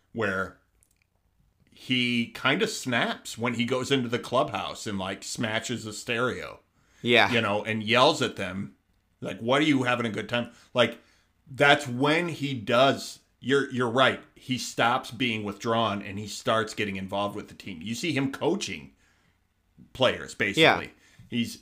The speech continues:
Speaker 1: he's teaching them how the system works. And, you know, take pitches, don't be impatient, don't, you know, all of this stuff, uh, where he is, he gets really involved, and that's where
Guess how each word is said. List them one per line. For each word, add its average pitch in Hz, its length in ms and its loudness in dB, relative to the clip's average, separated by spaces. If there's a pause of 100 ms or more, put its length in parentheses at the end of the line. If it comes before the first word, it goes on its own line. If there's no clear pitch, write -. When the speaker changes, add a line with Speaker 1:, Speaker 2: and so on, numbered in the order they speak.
Speaker 1:
he's 120 300 -4
teaching 196 400 -2
them 113 140 2
how 120 260 4
the 117 100 -2
system 101 520 -6
works. 90 540 -12 (680)
And, 98 400 -2 (280)
you 110 140 -6
know, 85 180 -8
take 151 360 0
pitches, 131 520 -4
don't 127 340 -6
be 131 160 0
impatient, 113 600 -4
don't, 107 240 -6 (300)
you 110 80 -4
know, 107 80 -2
all 117 300 6
of 135 120 2
this 127 220 0
stuff, 123 460 -2 (560)
uh, 95 440 -2 (920)
where 110 220 0
he 151 260 -2
is, 110 300 2 (100)
he 127 220 -2
gets 135 360 2
really 120 380 2
involved, 98 640 -2
and 107 180 -6
that's 120 340 0
where 101 520 -2